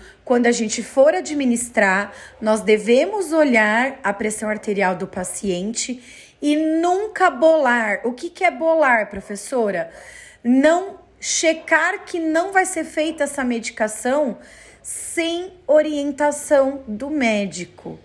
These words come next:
ok? A gente não pode suspender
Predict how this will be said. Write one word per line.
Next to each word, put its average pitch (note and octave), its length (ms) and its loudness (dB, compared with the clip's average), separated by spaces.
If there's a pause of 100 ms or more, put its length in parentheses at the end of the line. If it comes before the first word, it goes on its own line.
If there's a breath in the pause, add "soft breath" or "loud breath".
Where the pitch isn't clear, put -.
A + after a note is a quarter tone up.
ok? A#3+ 680 0 (300 loud breath)
A G#3 100 4
gente A3 300 -2
não B3+ 240 2
pode C4 560 2
suspender C4 1300 0